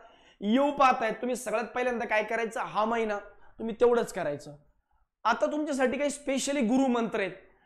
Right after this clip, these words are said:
कारण जगात सगळ्यात मोठा प्रॉब्लेम असेल कुठं, तर तो होतो कम्पॅरिझनने. खूप जास्त आपल्याकडे खूप कम्पॅरिझन चालतं. अं, आपले शेजारचं पोरगं आहे,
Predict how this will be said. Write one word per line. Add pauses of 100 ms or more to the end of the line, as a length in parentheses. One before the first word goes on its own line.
(160)
कारण
जगात
सगळ्यात
मोठा
प्रॉब्लेम
असेल
कुठं, (320)
तर
तो
होतो
कम्पॅरिझनने. (2500)
खूप
जास्त (420)
आपल्याकडे
खूप
कम्पॅरिझन
चालतं. (460)
अं,
आपले
शेजारचं
पोरगं
आहे,